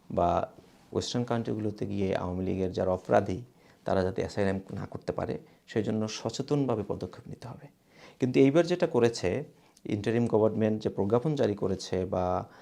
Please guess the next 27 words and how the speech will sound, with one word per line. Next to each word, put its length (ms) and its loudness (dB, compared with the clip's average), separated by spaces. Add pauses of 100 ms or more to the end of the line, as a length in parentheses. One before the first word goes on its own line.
(200)
তারা 220 6
যে 160 0
সিদ্ধান্তটি 600 0
নিয়েছে 400 0
যে 220 0
আওয়ামী 260 0
লীগের 300 0
যে 160 -8
কোনো 200 -4
নেতাকর্মী, 680 -4
আহ, 520 -14
কোনো 220 -2
অ্যাক্টিভিটিতে 580 -2
গেলে, 380 2 (400)
আহ, 300 -4 (100)
তাদের 200 -6
নিষিদ্ধ 300 -2
করা 200 4
হয়েছে 280 0
এবং 100 -4
তাদেরকে 260 -4
অ্যারেস্ট 260 -2
করা 160 2
হবে 320 -2 (380)
এবং 220 -2
তাদের, 360 4 (420)
আহ, 280 0